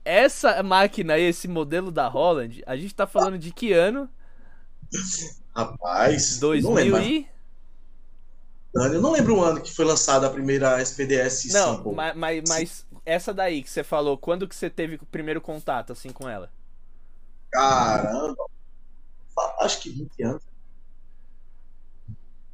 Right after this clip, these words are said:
Speaker 2: Acho que vinte anos.
Speaker 1: Vinte anos? Foi em dois mil e dois, dois mil e um?
Speaker 2: Peraí, deixa eu lembrar, dois mil e dez.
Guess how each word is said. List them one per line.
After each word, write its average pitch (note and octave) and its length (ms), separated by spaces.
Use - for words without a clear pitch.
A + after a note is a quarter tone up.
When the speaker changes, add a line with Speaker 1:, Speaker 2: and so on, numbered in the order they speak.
Speaker 2:
Acho - 180
que D3 80
vinte C#3 340
anos. C#3 280
Speaker 1:
Vinte A2+ 520
anos? A#2+ 380
Foi A2+ 160
em B2+ 60
dois B2 320
mil B2 360
e C#3 140
dois, B2+ 560
dois A2 220
mil B2+ 180
e A2 140
um? D#3 200
Speaker 2:
Peraí, D3 180
deixa C#3+ 280
eu - 40
lembrar, E3 200
dois D#3+ 140
mil E3 140
e C#3 200
dez. D#3 640